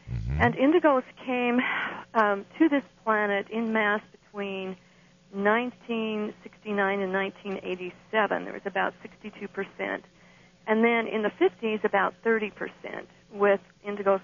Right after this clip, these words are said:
Speaker 2: coming in and out, um, throughout history. Now, one of the things that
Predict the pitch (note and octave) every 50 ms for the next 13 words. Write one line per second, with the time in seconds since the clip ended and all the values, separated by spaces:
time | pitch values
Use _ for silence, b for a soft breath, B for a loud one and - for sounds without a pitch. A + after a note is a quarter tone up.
0 | - - G3+ G3 G3 F#3+ F#3 F#3 F#3 F3+ F3+ - - F3+ F3 F3 F3+ F#3 - -
1 | _ - - - F3 F3 F3 F3 F3+ F3+ _ _ _ _ _ _ - _ _ _
2 | _ _ _ _ _ _ _ _ _ _ _ _ _ _ _ - A3+ A3 G3 F3+
3 | - - - - - C4+ - - - F#3 F3 D#3+ - - b b b b b b
4 | b b b b b b b _ _ _ A#3 B3 A#3+ A3 A3 B3 C4+ C#4+ D4 D4+
5 | D4+ - - - A#3+ A#3 A#3 A#3 A3+ - - G3+ - A3 G#3+ G3+ G3